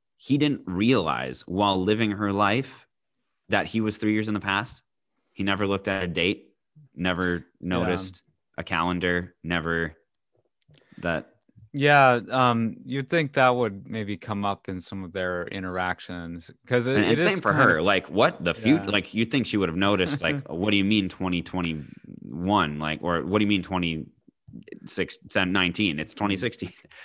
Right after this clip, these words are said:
Speaker 1: Um,
Speaker 2: Yeah, the, the movie kinda hand waves this because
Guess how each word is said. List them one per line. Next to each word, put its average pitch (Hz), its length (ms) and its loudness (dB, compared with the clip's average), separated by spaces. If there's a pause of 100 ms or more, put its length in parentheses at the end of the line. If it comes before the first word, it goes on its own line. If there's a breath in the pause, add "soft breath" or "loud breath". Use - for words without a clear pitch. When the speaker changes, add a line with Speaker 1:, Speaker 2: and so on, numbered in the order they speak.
(360 loud breath)
Speaker 1:
Um, 78 400 -6
Speaker 2:
Yeah, 87 360 -10
the, 110 260 -4
the 135 140 0
movie 123 420 2
kinda 110 400 -4
hand 131 440 2
waves 113 420 2
this 104 320 -2
because 92 760 -6